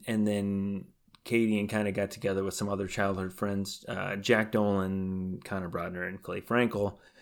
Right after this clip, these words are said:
Um, and so they graduated high school, and then they, some of them, I don't, I don't, I think it was just, I think it was Katie and Jack and Connor all went to this college in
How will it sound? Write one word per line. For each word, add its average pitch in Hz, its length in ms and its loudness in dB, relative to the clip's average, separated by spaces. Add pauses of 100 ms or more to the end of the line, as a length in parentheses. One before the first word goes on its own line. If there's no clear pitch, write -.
(400)
Um, 101 560 4 (520)
and 113 340 4
so 110 120 4
they 107 80 6
graduated 120 500 8
high 165 160 6
school, 151 640 4
and 110 200 4
then 104 160 4
they, 98 920 0
some 175 260 4
of 123 60 6
them, 110 120 4
I 107 100 2
don't, 117 120 -2
I 107 140 -4
don't, 117 260 -2 (340)
I 117 60 -4
think 170 240 -4
it 156 40 0
was 104 240 0
just, - 600 -2
I - 40 -16
think 143 140 -4
it - 40 -2
was - 120 -6
Katie 131 400 0
and 110 180 2
Jack 104 460 0
and 90 160 -6
Connor 87 720 0 (560)
all 117 340 10
went 110 320 4
to 107 160 0
this 101 240 0
college 101 600 0
in 95 340 -4